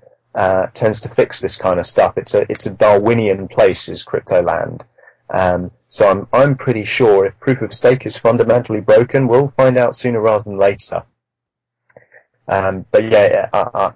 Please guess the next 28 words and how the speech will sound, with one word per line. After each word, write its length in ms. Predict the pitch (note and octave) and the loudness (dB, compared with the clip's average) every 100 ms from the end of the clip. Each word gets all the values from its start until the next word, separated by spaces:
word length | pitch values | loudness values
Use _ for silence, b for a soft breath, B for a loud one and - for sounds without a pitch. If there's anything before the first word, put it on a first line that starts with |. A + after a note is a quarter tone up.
| G2+ | -4
I 20 | |
see 200 | F#2+ - | -4 -4
where 100 | B2 | 0
you're, 220 | G2+ F#2+ - | 2 2 2
you're, 360 | F#2+ F#2+ - | -4 -4 -4
you're 120 | G2 F#2+ | -8 -6
coming 340 | - G2+ F#2 - | -4 -4 -6 -8
from, 140 | F2+ | -4
but 80 | F#2 | -2
I 60 | |
think 220 | F2+ G#2 G2+ | 0 -2 -2
actually 320 | F#2+ - - | -4 -4 -4
what 160 | G#2 - _ | -4 -4 _
it 60 | - | -12
comes 220 | F#2 F2+ | -10 -4
down 240 | - F2+ - - | -2 -2 -4 -10
to, 240 | F2+ F2+ - _ _ _ - | -8 -10 -14 _ _ _ -4
um, 420 | F#2 F2+ F2 F2+ - | -2 0 0 -4 -6
is, 240 | G#2 - | -6 -8
is 160 | - - | -10 -10
confirmation 640 | - G2 - F2+ E2+ - | -4 -6 -2 -2 -2 -4
bias. 300 | F2 E2+ E2+ | -6 -6 -6
People 300 | - G2+ F#2+ | -8 -10 -6
make 260 | F#2+ G2+ - | -2 -2 0
up 120 | - | -2
their 140 | G2 F#2 | 0 0
mind 320 | F2+ F2 - | -2 -4 -2
first, 480 | - A#2+ C3+ - - | 2 4 4 0 -6